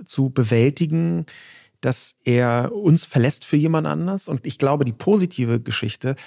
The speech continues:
in sozialen Medien ist, dass man viel früher andere Normalitäten kennenlernen könnte, dass man, dass ich in diesem Fall über soziale Medien heute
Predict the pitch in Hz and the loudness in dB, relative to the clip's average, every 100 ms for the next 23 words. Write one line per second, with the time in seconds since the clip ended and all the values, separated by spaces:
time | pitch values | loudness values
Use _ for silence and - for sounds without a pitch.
0 | - - 127 123 123 127 110 113 107 113 | -20 -2 0 2 0 0 2 2 0 -2
1 | 117 127 139 143 - _ _ _ 143 151 | -2 -4 -4 -8 -18 _ _ _ 0 0
2 | - - - 127 - 131 120 123 233 262 | -2 -10 -2 -2 0 0 0 -2 -4 -14
3 | - - 156 170 165 - - 143 151 151 | -16 -4 2 4 2 -4 2 4 4 4
4 | 120 143 147 143 139 135 127 127 - 143 | 2 2 4 4 4 2 2 0 0 0
5 | - - - 180 180 185 180 185 185 180 | 0 -4 -4 -2 0 0 -2 -2 -2 -2
6 | 180 208 220 214 - - - - _ - | -2 -2 -4 -8 -16 -20 -20 -20 _ -2
7 | 131 - 131 123 123 127 123 - _ _ | -2 0 0 2 2 0 -2 -6 _ _
8 | - 110 135 185 156 160 180 175 - 147 | -6 -2 0 4 6 6 4 2 0 2
9 | 160 185 190 269 170 254 240 - 196 165 | 4 4 4 4 4 4 2 0 2 4
10 | 165 147 131 113 180 285 - 117 - | 4 4 2 2 0 0 2 2 2